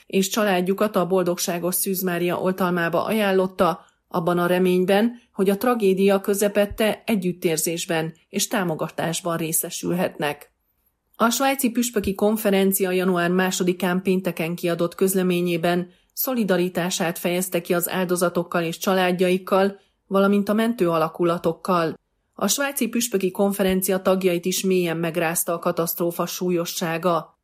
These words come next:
áll a közleményben, amelyet a konferencia elnöke, Charles Morero püspök írt alá. "Minden templomunk a támogatás, a vigasz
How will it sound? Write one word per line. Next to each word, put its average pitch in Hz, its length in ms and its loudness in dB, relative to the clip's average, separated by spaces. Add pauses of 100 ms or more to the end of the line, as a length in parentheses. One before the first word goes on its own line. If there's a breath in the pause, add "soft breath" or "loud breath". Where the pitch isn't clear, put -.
áll 170 260 -2
a 165 80 0
közleményben, 190 800 2 (240 loud breath)
amelyet 185 320 0
a 190 80 -2
konferencia 180 720 -2
elnöke, 190 580 0 (220 loud breath)
Charles 190 520 0
Morero 175 540 2
püspök 170 500 -4
írt 170 280 -4
alá. 165 400 -2 (680)
"Minden 254 420 2
templomunk 180 600 2
a 180 80 0
támogatás, 170 800 0
a 151 80 0
vigasz 185 460 0